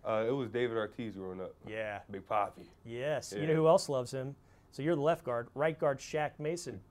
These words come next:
Speaker 2: Big David Ortiz. He was a
Speaker 1: He
Speaker 2: baseball
Speaker 1: was a
Speaker 2: player.
Speaker 1: monster.
Speaker 2: Uh-huh.
Speaker 1: And I liked, uh, I, I was a big fan of Barry Bonds.
Speaker 2: Okay.
Speaker 1: 'Cause I used to play baseball when I was younger, and my dad showed me, like, all his clips.
Speaker 2: Yeah.
Speaker 1: And
Speaker 2: He was impossible. He was an
Speaker 1: just
Speaker 2: on-base machine.
Speaker 1: cranking them out the park.
Speaker 2: Oh, yeah,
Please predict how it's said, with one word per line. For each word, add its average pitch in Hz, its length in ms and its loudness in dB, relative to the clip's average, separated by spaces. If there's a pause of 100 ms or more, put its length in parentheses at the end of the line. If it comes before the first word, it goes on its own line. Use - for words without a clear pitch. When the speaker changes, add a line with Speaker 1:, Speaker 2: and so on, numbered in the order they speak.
(140)
Speaker 2:
Big 143 400 0
David 120 240 -6
Ortiz. 117 320 -10
He 160 100 -4
was 277 80 -4
a 233 60 -2
Speaker 1:
He 139 60 -6
Speaker 2:
baseball 113 260 -4
Speaker 1:
was 107 80 -4
a - 20 -4
Speaker 2:
player. 107 80 -6 (100)
Speaker 1:
monster. 123 380 0
Speaker 2:
Uh-huh. 117 220 -8 (240)
Speaker 1:
And 110 100 2
I 117 140 4
liked, 147 380 6
uh, 120 460 4
I, 110 340 2
I - 20 2
was 110 180 -4
a 113 60 -6
big 120 240 -2
fan 117 180 0
of 92 80 -8
Barry 101 220 -2
Bonds. 92 420 -2 (220)
Speaker 2:
Okay. 156 260 2 (100)
Speaker 1:
'Cause 117 140 -4
I 107 60 0
used 123 160 -4
to 101 80 -12
play 120 180 0
baseball 113 480 0
when 104 80 0
I 101 60 2
was 98 100 -2
younger, 107 380 -4 (340)
and 98 80 -8
my 92 80 -4
dad 98 300 0
showed 101 160 -6
me, 98 60 -6
like, 95 140 -4
all 95 140 -4
his 101 200 -10
clips. 113 440 -6
Speaker 2:
Yeah. 120 200 -4 (360)
Speaker 1:
And 87 220 -8 (300)
Speaker 2:
He 196 80 -6
was 165 80 0
impossible. 156 440 2
He 156 40 -4
was 151 80 -2
an 143 60 0
Speaker 1:
just 127 60 4
Speaker 2:
on-base 143 280 0
machine. 143 260 -6
Speaker 1:
cranking 123 400 -2
them 104 140 -2
out 98 180 0
the - 60 -20
park. - 200 -4
Speaker 2:
Oh, 139 60 0
yeah, 120 220 -6